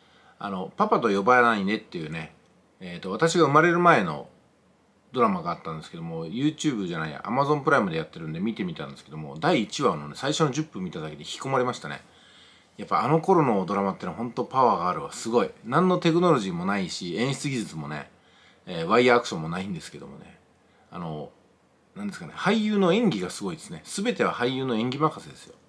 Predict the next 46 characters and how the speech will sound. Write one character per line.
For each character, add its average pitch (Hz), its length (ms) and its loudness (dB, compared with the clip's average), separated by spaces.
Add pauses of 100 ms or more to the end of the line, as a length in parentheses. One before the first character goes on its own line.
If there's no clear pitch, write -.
(340)
小 - 120 -4
道 165 160 8
具 113 60 0
も 101 200 4
大 120 40 4
道 135 120 2
具 104 60 0
も 78 100 -4
大 147 160 0
し 147 60 -6
た - 40 -10
も 78 100 -8
ん 80 60 -4
な 101 100 -4
い 175 40 0
で 156 60 -2
す - 80 -10
か 135 100 -10
ら - 80 -10
ね。 110 280 -8 (1700)
う - 20 -14
ん。 - 20 -12
で、 98 420 -2 (200)
ロ 160 180 2
ケ 202 120 4
と 233 100 -2
か 175 100 -2
も 175 240 -2
街 123 260 0
中 165 160 6
で 156 60 0
い 131 60 -4
き 139 80 -6
な 165 80 2
り 165 80 0
始 151 140 -2
め 175 100 2
る 156 60 0
ん 113 40 -4
で 98 60 -10
す - 20 -16
よ、 - 80 -12
あ - 40 -12
れ - 60 -14
っ - 20 -18
て。 - 180 -20